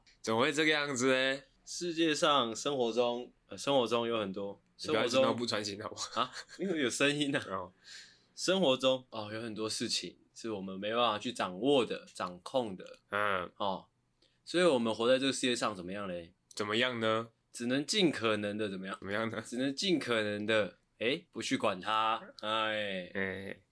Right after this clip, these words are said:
Speaker 2: 不能控制的就不要去管它。
Speaker 1: 哦。
Speaker 2: 哦。
Speaker 1: <laughs> 你讲到这个，就让我想到我前天在剪音档的时候，
Speaker 2: 是、嗯。
Speaker 1: 哦，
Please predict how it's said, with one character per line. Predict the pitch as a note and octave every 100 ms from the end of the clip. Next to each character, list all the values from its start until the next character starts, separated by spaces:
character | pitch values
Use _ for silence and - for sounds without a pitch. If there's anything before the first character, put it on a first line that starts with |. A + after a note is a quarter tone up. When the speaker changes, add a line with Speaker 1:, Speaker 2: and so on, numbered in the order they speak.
| _
Speaker 2:
不 | - D#3
能 | C#3
控 | D3 C#3+
制 | D3
的 | B2+
就 |
不 | B2+ A2+
要 | A2+
去 | A#2
管 | G2+ F2+
它。 | G2 G2 G2 -
Speaker 1:
哦。 | F2+ F#2 F2+ G2 G2 F#2 F#2+ -
Speaker 2:
哦。 | B2+ - - -
Speaker 1:
<laughs> | - _ - - - - -
你 | A#2
讲 | A#2
到 | A2+
这 | A#2+ B2
个， | G2
就 |
让 | A2 G#2+
我 | G2
想 | F#2+ E2+
到 | F#2+ F2+ F2 -
我 | F#2 F2 F2
前 | - F#2+
天 | G#2
在 | G#2+
剪 | - E2+
音 | F#2 F#2+
档 | E2+ E2+
的 | D#2+
时 | -
候， | -
Speaker 2:
是、 | - A#2+ F2 -
嗯。 | F#2 F#2
Speaker 1:
哦， | E2+ E2